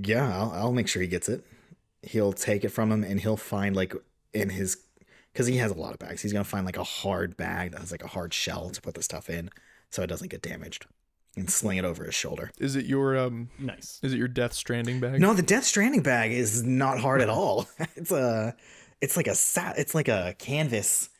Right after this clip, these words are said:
Speaker 1: sack with, like, supports that he could hook things to is how I was imagining it.
Speaker 3: Yeah, you, you find a cool, uh, hard C D case that people used to have their dozens of discs in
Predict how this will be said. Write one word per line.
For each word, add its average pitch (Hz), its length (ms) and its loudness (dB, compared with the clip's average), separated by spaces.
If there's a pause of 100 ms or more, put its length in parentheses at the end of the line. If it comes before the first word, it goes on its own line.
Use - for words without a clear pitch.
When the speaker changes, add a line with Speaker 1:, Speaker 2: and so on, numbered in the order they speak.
(240)
Speaker 1:
sack - 680 0
with, 107 180 -2
like, 92 460 -2
supports - 580 -4
that 98 100 -4
he 90 60 -4
could 92 140 -8
hook - 180 -4
things 80 260 -6
to 80 160 -6
is 80 120 -4
how 90 140 -6
I - 20 -2
was 90 120 -6
imagining 85 460 -10
it. - 120 -12 (200)
Speaker 3:
Yeah, 110 80 -10
you, 117 220 -6
you 127 120 -2
find 120 280 0
a 110 120 -4
cool, 117 600 -2 (500)
uh, 110 440 -6
hard 117 320 -2
C - 180 -4
D 110 140 -6
case - 560 -6
that 113 380 -10
people 110 280 -6
used 107 200 -8
to 110 80 -4
have 107 220 -8
their 104 220 -8
dozens 110 460 -4
of 107 160 -8 (400)
discs - 380 -8
in 107 260 -8